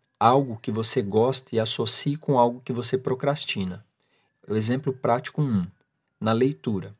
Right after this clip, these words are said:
Associe os momentos de exercício para escutar um audiobook, por exemplo. Exemplo prático dois,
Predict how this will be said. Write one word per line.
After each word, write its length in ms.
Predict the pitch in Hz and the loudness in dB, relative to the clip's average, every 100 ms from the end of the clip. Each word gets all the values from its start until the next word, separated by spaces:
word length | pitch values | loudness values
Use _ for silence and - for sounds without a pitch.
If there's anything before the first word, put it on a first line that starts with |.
| _ _ _ - | _ _ _ -4
Associe 460 | 113 - 127 - 180 | 0 4 4 2 0
os 80 | |
momentos 460 | 170 156 135 120 120 | 2 2 2 -4 -4
de 80 | 113 | -2
exercício 640 | 107 101 - - 147 - | 0 0 0 -2 -2 -4
para 180 | - 120 | -2 -2
escutar 480 | 127 - 127 131 123 | -2 -4 -6 -2 -2
um 120 | 127 | 0
audiobook, 560 | 123 127 139 135 131 - | -2 -2 -2 -2 -4 -8
por 160 | 104 | -4
exemplo. 440 | 98 139 95 - 143 _ _ _ _ _ _ _ _ - | -4 -2 -6 -10 -20 _ _ _ _ _ _ _ _ -6
Exemplo 400 | 101 120 120 131 | -4 -2 -2 -2
prático 440 | 131 123 - 131 | 0 0 -2 -6
dois, 520 | 120 107 90 - - | 0 2 0 -6 -12